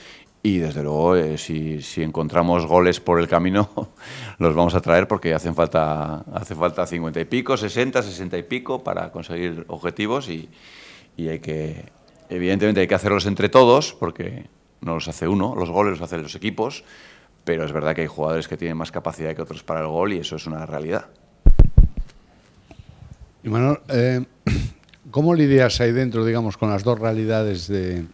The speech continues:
Speaker 2: del Deportivo? Quiero decir, esta semana vimos algo espectacular con la visita de Scaloni, veinticinco mil personas al ayuntamiento, ocho mil en un amistoso, eh, mañana su-, supongo con Bebeto, Mauro, pasa algo parecido,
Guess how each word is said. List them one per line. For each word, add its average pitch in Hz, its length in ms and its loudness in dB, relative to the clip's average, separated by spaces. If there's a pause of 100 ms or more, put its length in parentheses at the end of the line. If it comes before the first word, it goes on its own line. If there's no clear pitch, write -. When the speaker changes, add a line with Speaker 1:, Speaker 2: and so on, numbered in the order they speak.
Speaker 2:
del 95 220 -6
Deportivo? 87 540 -8 (540)
Quiero 110 160 -2
decir, 104 160 -4
esta 98 220 -6
semana 110 320 -4
vimos 104 400 -4
algo 101 180 -4
espectacular 104 720 -4
con 101 120 -6
la 98 80 -2
visita 98 580 -4 (420)
de 107 160 0
Scaloni, 120 560 2
veinticinco 98 460 -2
mil 101 160 -2
personas 98 500 -6
al 98 60 -4
ayuntamiento, 110 960 -2
ocho 95 220 -6
mil 95 120 -6
en 95 80 -6
un 92 160 -6
amistoso, 104 640 -4 (640)
eh, 85 160 -6
mañana 92 460 -6
su-, - 120 -14 (140)
supongo 92 540 -4
con 85 160 -6
Bebeto, 104 560 0
Mauro, 107 420 0
pasa 85 240 -4
algo 90 180 -6
parecido, 120 640 -2